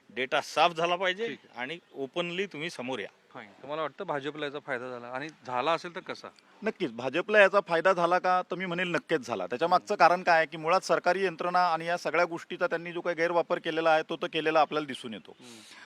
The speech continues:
Speaker 3: बरं, त्याच्या पलीकडे जाऊन मला असं वाटतंय की जसं, आ, अभिजितजी पण म्हणाले की लोकशाही वाचवण्यासाठी आपण काही भूमिका घेणार आहोत का?
Speaker 2: हम्म.
Speaker 3: पहा, मला असं वाटतंय वर्ल्ड कप झाला ना की वर्ल्ड कप झाले की आपले सगळे भारतीय आपण काय करतो, वर्ल्ड कप जिंकण्यासाठी आपण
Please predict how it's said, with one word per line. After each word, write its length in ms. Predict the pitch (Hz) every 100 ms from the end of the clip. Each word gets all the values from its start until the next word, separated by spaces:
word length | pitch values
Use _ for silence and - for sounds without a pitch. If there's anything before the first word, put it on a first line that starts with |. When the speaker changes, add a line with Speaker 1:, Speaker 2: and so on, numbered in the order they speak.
| -
Speaker 3:
बरं, 180 | 151 135 - - -
त्याच्या 180 | 170 240
पलीकडे 400 | 214 226 240 240
जाऊन 180 | 233
मला 180 | 214 202
असं 180 | 190 202
वाटतंय 400 | 156 - 113 127
की 380 | - 170 190 - - -
जसं, 300 | 143 202 208 214 -
आ, 320 | 151 147 143 -
अभिजितजी 440 | 143 170 190 160
पण 140 | 202 202
म्हणाले 460 | 151 156 127 120 160 _ _
की 140 | 185 175
लोकशाही 340 | 202 - 240
वाचवण्यासाठी 560 | 240 208 220 220 202 220
आपण 220 | 202 208
काही 140 | 220
भूमिका 300 | 190 170 180
घेणार 220 | 175 135 110
आहोत 140 | 87 -
का? 60 | -
Speaker 2:
हम्म. 200 | 127 120 110 _
Speaker 3:
पहा, 100 | 202
मला 220 | 175 202
असं 180 | 214 226
वाटतंय 280 | 202 - 214
वर्ल्ड 260 | 190 190
कप 180 | 196 214
झाला 260 | 170 170 190
ना 140 | 165
की 120 | 156
वर्ल्ड 200 | 170 180
कप 180 | 175 214
झाले 200 | 170 160
की 100 | 185
आपले 240 | 190 196 202
सगळे 280 | 190 202
भारतीय 340 | 220 165 160 208
आपण 200 | 196 196
काय 140 | 196
करतो, 280 | 180 160 185
वर्ल्ड 220 | 170 170
कप 180 | 214 180
जिंकण्यासाठी 600 | 185 175 196 196 185 190
आपण 220 | 202 220